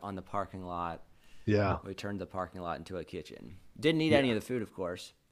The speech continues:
Speaker 2: Right.
Speaker 1: Um, but, uh, I, I, I remember I tried offering it and nobody wanted to have any. We, we made cookies and eggs. Great combination.
Speaker 2: Yes.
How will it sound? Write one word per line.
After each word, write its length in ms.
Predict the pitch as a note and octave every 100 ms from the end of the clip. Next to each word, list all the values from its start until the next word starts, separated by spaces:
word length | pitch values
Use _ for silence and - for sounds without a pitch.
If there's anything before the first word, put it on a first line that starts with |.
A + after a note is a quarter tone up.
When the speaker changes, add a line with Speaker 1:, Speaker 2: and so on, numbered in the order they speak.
| _ _ -
Speaker 2:
Right. 100 | A#2+
Speaker 1:
Um, 280 | F#2+ F2 F2 - _ _ _ _ _ - _ _ _ _ _ _ G#2+
but, 180 | G2
uh, 360 | F#2+ F#2 F2 F2 F2+ - -
I, 640 | G2 E2+ - - - A2 -
I, 100 | A2+
I 80 | G2
remember 360 | A2 A2+ A#2
I 120 | G#2+ G2
tried 260 | - G#2+
offering 480 | D#2+ G2 G#2 F#2 F2
it 20 |
and 100 | D#2+
nobody 260 | E2+ F2 E2+
wanted 280 | E2+ E2+ D#2
to 80 |
have 240 | D2+ D#2+ E2+
any. 220 | D2+ D2+
We, 180 | F#2+ G#2 -
we 140 | G2+
made 340 | G#2 G#2 E2 -
cookies 420 | - C#3 - C3
and 120 | G#2 -
eggs. 400 | F#2 F2 C2+ -
Great 260 | - G#2 G#2
combination. 760 | G2 F#2+ F2 D#2 D#2 - - - - - -
Speaker 2:
Yes. 800 | G#2+ G#2+ G#2 B2 - - G2